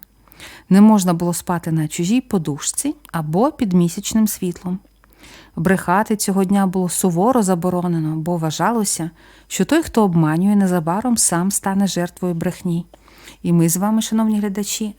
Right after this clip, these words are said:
далі з цього відео будемо дізнаватися ще більше цікавих старовинних вірувань, знань, традицій, обрядів. Е, те, чим жили наші предки, наші прабабці, наші прадідусі,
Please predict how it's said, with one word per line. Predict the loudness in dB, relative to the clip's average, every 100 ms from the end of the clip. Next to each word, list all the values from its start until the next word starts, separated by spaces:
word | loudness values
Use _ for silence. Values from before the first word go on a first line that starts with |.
| -6
далі | -4 -2 -4
з | -4
цього | 0 2
відео | 2 2 2 -2 -2
будемо | 0 2 6 6
дізнаватися | 6 4 2 0 -2 -4 -6 -8 -10 -18 -20 -20 -8
ще | 2 4 6
більше | 4 2 -2
цікавих | -4 -4 0 2 4 2
старовинних | -2 -2 0 2 2 0 -2
вірувань, | 0 0 0 -2 -4 -6
знань, | -2 0 2 0 -4 _ -6
традицій, | -2 2 0 -2 -6 -6
обрядів. | -6 -4 -2 -2 -4 -8 -10 -18 _ -20 -20 -20 -10 -2
Е, | 2 2 0 -2
те, | 2 2
чим | 4 4
жили | 6 4
наші | 4 4 0
предки, | -2 -2 -4 -2 -2
наші | 0 0 -4
прабабці, | -4 -4 -4 -6 -8 -4
наші | -2 -2 -4
прадідусі, | -6 -4 -2 -4 -6 -8 -6 -4 -4